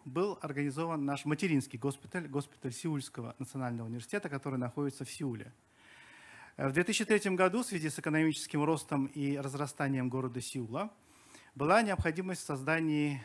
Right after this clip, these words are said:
национального госпиталя в южных окраинах, э, столицы.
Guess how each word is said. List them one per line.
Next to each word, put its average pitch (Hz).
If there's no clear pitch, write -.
национального 131
госпиталя 151
в 135
южных 131
окраинах, 113
э, 123
столицы. 139